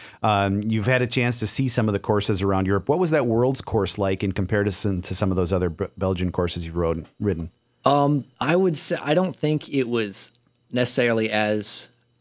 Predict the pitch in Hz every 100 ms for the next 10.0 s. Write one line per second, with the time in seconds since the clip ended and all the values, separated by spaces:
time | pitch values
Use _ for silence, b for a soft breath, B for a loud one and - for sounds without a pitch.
0 | _ 110 107 110 120 117 - 113 117 131
1 | 135 _ - 104 - 113 135 - - 92
2 | 73 113 113 - 123 123 120 120 120 127
3 | 135 156 175 - - - 123 120 113 104
4 | - - 123 131 120 - 120 120 123 -
5 | - - 113 104 104 - 92 - 170 -
6 | 147 135 120 120 - 110 117 104 - 98
7 | - 101 113 131 127 135 151 98 87 82
8 | - _ - 110 123 123 123 117 - 113
9 | 113 107 113 107 104 104 104 98 -